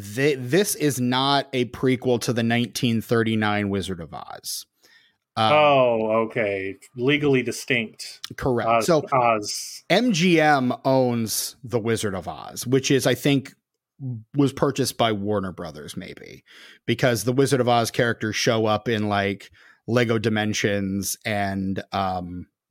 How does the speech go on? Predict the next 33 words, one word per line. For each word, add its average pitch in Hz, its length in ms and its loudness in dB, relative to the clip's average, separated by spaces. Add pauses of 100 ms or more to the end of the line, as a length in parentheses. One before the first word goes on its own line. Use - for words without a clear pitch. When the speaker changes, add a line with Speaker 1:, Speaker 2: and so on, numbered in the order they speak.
(180)
Speaker 1:
Space - 380 -6
Jam: 104 240 -6
A 101 40 -6
New 101 120 -6
Legacy 95 460 -10
and 87 120 -14
shit - 160 -12
like 87 180 -16
that. - 280 -14 (580)
So 120 580 0 (100)
I'm 123 240 0 (100)
pretty 175 840 0
sure 117 680 2 (320)
that 113 340 -2
Warner 120 340 0
Brothers 107 400 0
has 107 180 -2
the 107 100 -4
rights 107 300 -2
to 113 80 -4
The 101 120 -4
Wizard 98 240 -6
of 90 100 -12
Oz 82 280 -12
now. 101 300 -16 (320)
So 127 360 0 (140)
Disney 202 440 2
can't 170 680 2
just 131 560 0
go 127 460 4
and 113 300 -4
say, 110 520 -2 (340)
like, 117 160 2